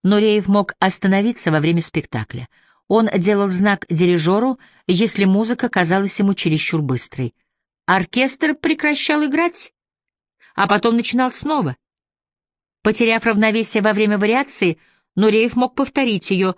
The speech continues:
Он снимал балетную туфлю прямо на сцене, если она причиняла ему боль. Он мог танцевать в рабочем трико или не снимая вязаной шапочки.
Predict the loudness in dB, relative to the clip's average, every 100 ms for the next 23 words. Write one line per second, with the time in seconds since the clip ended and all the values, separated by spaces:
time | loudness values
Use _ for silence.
0 | _ _ _ _ 0 2 2 2 4 4
1 | 4 2 2 0 0 0 -2 0 -2 0
2 | 0 2 0 0 -2 -4 -2 0 2 0
3 | 0 0 2 0 0 -2 0 0 2 0
4 | 0 0 0 0 -6 _ _ _ _ _
5 | _ -2 2 2 0 -2 -2 0 0 0
6 | 0 0 2 0 0 -2 0 0 0 -2
7 | -2 _ _ _ _ _ 0 2 2 2
8 | 0 2 2 2 2 0 0 -2 -2 0
9 | 0 -2 -6 -6 -8